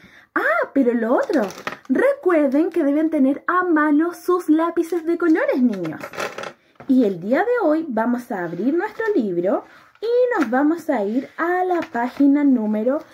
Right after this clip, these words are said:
setenta y cuatro y setenta y cinco. ¡Oh! ¡Guau! Hay muchos dibujos. Pero antes,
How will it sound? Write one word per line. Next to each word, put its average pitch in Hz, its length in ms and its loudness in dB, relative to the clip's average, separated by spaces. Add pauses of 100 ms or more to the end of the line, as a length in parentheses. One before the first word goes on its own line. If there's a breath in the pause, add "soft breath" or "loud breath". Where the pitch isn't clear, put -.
(180 loud breath)
setenta 415 1000 -4
y 403 60 -4
cuatro 339 420 -2
y 381 40 -4
setenta 285 600 0
y 285 80 -2
cinco. 285 880 -4 (120)
¡Oh! 381 800 -10
¡Guau! 392 1120 4
Hay 392 320 0
muchos 370 580 -2
dibujos. 311 880 0 (240)
Pero 196 280 -4
antes, 339 540 0